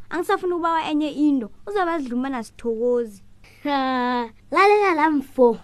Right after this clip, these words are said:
Speaker 2: Ngikukhumbuze into oyikhohliweko. Ngiyikosakho.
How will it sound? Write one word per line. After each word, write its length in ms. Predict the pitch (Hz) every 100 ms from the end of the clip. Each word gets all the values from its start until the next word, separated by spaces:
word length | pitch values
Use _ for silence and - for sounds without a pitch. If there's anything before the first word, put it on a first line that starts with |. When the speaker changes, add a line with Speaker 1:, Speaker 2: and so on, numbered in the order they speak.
| - - -
Speaker 2:
Ngikukhumbuze 580 | 240 349 - 466 415 311
into 240 | 349 330 339
oyikhohliweko. 1120 | 349 349 311 285 277 254 254 247 233 220 185 - - - - 226
Ngiyikosakho. 1300 | 311 311 339 339 330 330 302 294 285 269 - 220